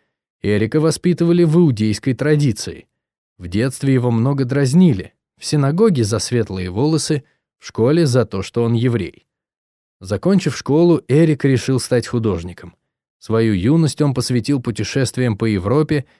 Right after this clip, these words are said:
и занятиям искусством. В этот период ему не раз приходилось ночевать под мостами в европейских городах.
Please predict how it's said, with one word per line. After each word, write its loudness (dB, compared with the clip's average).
и 0
занятиям 0
искусством. -6
В -2
этот 0
период 2
ему 2
не 4
раз 0
приходилось 0
ночевать -2
под -4
мостами -2
в -2
европейских -4
городах. -4